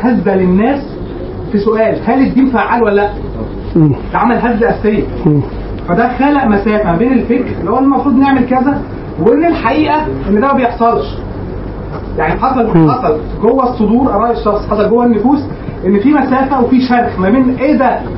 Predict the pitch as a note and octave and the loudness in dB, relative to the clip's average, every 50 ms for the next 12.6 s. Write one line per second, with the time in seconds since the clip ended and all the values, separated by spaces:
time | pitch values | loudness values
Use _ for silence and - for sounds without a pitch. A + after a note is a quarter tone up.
0 | - - G3 G3 A#3 B3+ D4+ D#4 - - D4+ D#4 D#4 E4+ D#4+ - G3 B3 C#4 D4+ | -6 -2 0 2 2 4 4 2 2 2 2 0 0 0 -2 0 0 0 2 2
1 | A#3+ G#3 G3 A#3 C4+ C4+ B3+ - - - A#3 A3 G3+ - - - - - - - | 2 0 2 2 2 2 0 0 -2 -2 -2 -2 -2 -4 -6 -8 -8 -8 -8 -8
2 | - - - - - - - - D3+ B2 C3+ - - - - - - - - - | -8 -8 -8 -8 -8 -4 0 0 2 2 2 0 -2 -4 -4 -6 -6 -6 -2 0
3 | G3+ G3+ A#3 B3 A#3+ B3 D#4+ D#4 D#4 C#4+ D4 D4+ B3+ A3+ - F#3 F3+ G3 B3 D4+ | 0 2 2 2 0 0 0 2 2 2 2 2 0 0 0 0 0 0 0 0
4 | D4+ C#4 - F#3+ G3 - D4+ C#4+ C4+ B3+ B3+ C#4 C#4 - A#3+ A#3 A#3 B3 B3 - | 0 -2 0 0 0 0 2 2 0 0 0 -2 -2 -2 0 0 0 0 0 -2
5 | - - - - A3 A#3 A3+ - A3 G#3+ G#3+ - G#3 F#3 E3+ - - - - - | -4 -6 -6 -2 0 0 0 0 0 -2 -2 -2 -2 -4 -4 -4 -8 -10 -10 -6
6 | - G#3+ A#3 A#3 C4+ D4 D#4+ D#4+ D4+ G#3+ - B3+ C4+ B3+ B3+ C#4 C4 C4+ C4+ A#3 | 0 0 2 2 2 0 0 0 0 0 2 2 2 2 2 2 2 2 2 2
7 | A3+ A#3+ C#4 B3 A3+ A3+ A3 A#3 A#3+ A#3 - - - G3 G3+ G#3 A3 A3 A3 B3 | 2 2 0 0 2 2 2 2 0 0 -2 -4 -2 -2 0 0 0 0 0 -2
8 | C4+ C4+ - G3 - B3+ B3+ A#3+ G#3+ C4+ A#3 A3 G3+ G3+ F#3+ - F3+ F#3 F3 - | -2 -2 -2 -2 -2 -2 -2 -2 -2 0 0 2 2 2 0 0 -2 -4 -2 0
9 | A#3 B3+ A3+ G#3 A3+ A#3 G#3 G3 G#3 A#3 - E3+ F#3+ F#3+ - - D3+ - - D3+ | 0 2 2 2 2 2 2 2 0 0 0 -2 -2 -2 -2 -2 -4 -2 -2 -4
10 | D#3 E3+ E3 D3+ - - C3 - - - - - - - - - - - A3+ C4+ | -4 -4 -4 -6 -6 -6 -6 -6 -8 -8 -10 -12 -12 -12 -12 -8 -4 0 2 2
11 | C4+ C4+ C4+ A#3+ B3 A3 G3+ B3 A#3 - - F#3 F#3+ G3+ A#3 A3+ - - - - | 2 2 2 0 0 0 0 0 -2 -2 -2 -2 0 0 0 -2 -4 -8 -8 -6
12 | - G3+ - B3+ B3+ A3+ G3+ F#3 D#3+ E3 F3 E3 | -4 0 0 2 2 2 0 -2 -2 -2 -2 -4